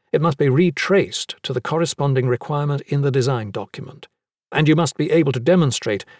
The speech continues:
that the code actually satisfies the requirement. The idea is that if something goes wrong, you're able to figure out why. The practice brings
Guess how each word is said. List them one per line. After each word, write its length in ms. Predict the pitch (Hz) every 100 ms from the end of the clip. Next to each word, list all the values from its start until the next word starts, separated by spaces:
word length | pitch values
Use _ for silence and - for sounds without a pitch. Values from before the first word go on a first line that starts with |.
| _
that 160 | - 135
the 80 | 147
code 380 | 160 147 135 -
actually 460 | - 143 - 143 135
satisfies 720 | - 170 156 120 - 113 98
the 80 | 143
requirement. 720 | 123 - 160 135 92 190 - _ _ _ _ _ _ _ -
The 140 | 151
idea 340 | 147 135 160
is 140 | 110 95
that 120 | 123
if 120 | 123
something 340 | - 151 131 123
goes 300 | 123 107 147
wrong, 320 | 170 170 156 - _ _
you're 160 | - 160
able 200 | 147 135
to 60 | 131
figure 280 | 139 120
out 160 | 117 123
why. 520 | 143 165 107 - - _ _ _ _ -
The 120 | 170
practice 400 | 180 190 135 127
brings 480 | - 147 127 120 117